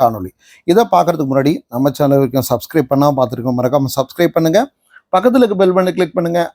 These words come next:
அப்பதான் நான் போடக்கூடிய ஒவ்வொரு வீடியோவும் உடனுக்குடன் உங்களை வந்து சேரும். சரி, வாங்க வீடியோக்குள்ள போலாம். ஒரு காலத்துல பாத்தீங்கன்னா, ஓலைச்சுவடிகள்ல எழுதிட்டு இருந்தாங்க. அதுக்கு பிறகு அந்த பாடல்களை, இலக்கண இலக்கியங்களை எல்லாம் சேகரிச்சு வச்சிருந்தாங்க.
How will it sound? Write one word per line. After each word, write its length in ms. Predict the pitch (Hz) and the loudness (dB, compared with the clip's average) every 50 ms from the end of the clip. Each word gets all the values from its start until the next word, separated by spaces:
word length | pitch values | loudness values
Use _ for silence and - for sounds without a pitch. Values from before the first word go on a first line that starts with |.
| - - | -6 -4
அப்பதான் 200 | 139 - 170 165 | 0 2 2 2
நான் 120 | 165 156 131 | 2 0 0
போடக்கூடிய 340 | 143 143 127 135 143 139 | -2 -4 -4 -2 0 0
ஒவ்வொரு 440 | 135 139 156 156 170 180 170 160 165 | 2 2 2 4 4 4 4 4 4
வீடியோவும் 300 | 160 165 170 180 185 - - | 4 4 2 0 -2 -8 -8
உடனுக்குடன் 540 | - 147 143 143 135 123 139 139 165 220 240 - | -6 -2 -2 -2 -2 -2 -2 -4 -4 -4 -6 -8
உங்களை 220 | 156 139 135 123 | -6 -4 -2 -2
வந்து 200 | 120 117 131 175 | -2 -2 -4 -4
சேரும். 320 | 170 - - 123 101 85 - _ _ _ _ | -4 -4 -4 -6 -6 -6 -10 _ _ _ _
சரி, 240 | _ - 147 135 131 | _ -2 0 0 2
வாங்க 420 | 123 131 120 117 113 143 208 - - 131 | 2 2 0 0 0 0 -2 -2 -2 -4
வீடியோக்குள்ள 360 | 127 127 113 - - 139 147 | -4 -4 -4 -4 -4 -4 -4
போலாம். 320 | 143 - 101 82 - - _ _ _ _ _ - - - - - - - - - - _ _ _ | -4 -6 -8 -8 -8 -10 _ _ _ _ _ -20 -20 -20 -20 -20 -20 -20 -20 -20 -20 _ _ _
ஒரு 160 | 175 185 196 | 0 2 2
காலத்துல 340 | 190 214 220 202 202 190 175 156 | 4 2 2 2 2 0 2 2
பாத்தீங்கன்னா, 380 | 165 156 139 160 160 165 165 143 135 139 147 | 2 0 0 0 0 0 0 2 2 2 2
ஓலைச்சுவடிகள்ல 720 | 165 185 190 170 - 165 151 147 143 135 143 147 151 139 | 2 2 2 0 -2 -2 -2 0 0 0 0 0 0 0
எழுதிட்டு 300 | 123 123 127 131 120 - | 0 0 0 -2 -2 -2
இருந்தாங்க. 440 | 123 113 110 107 107 101 113 143 180 - _ | -4 -6 -6 -6 -6 -4 -4 -4 -4 -4 _
அதுக்கு 280 | _ 139 143 147 147 131 | _ 0 0 0 0 0
பிறகு 300 | 143 151 156 147 165 160 | 0 0 2 2 2 2
அந்த 420 | 143 135 139 127 135 127 117 101 - | 2 0 0 0 0 0 0 -2 -2
பாடல்களை, 680 | - 131 131 139 143 139 120 101 117 117 135 165 196 - _ _ _ _ _ | 0 2 2 4 2 2 0 -2 -4 -6 -6 -6 -8 -10 _ _ _ _ _
இலக்கண 480 | _ 127 135 143 147 - - 139 139 139 | _ 0 0 0 0 0 0 -2 0 0
இலக்கியங்களை 540 | 127 120 135 131 - 139 127 120 117 117 113 | 2 0 0 0 0 -2 -2 -2 0 -2 0
எல்லாம் 200 | 110 123 156 170 - | 0 0 0 -2 0
சேகரிச்சு 400 | - 135 135 123 131 123 - - | 0 2 2 2 0 -2 -4 -6
வச்சிருந்தாங்க. 520 | 123 98 90 - 120 107 104 101 85 78 | -8 -8 -6 -8 -8 -6 -6 -8 -10 -12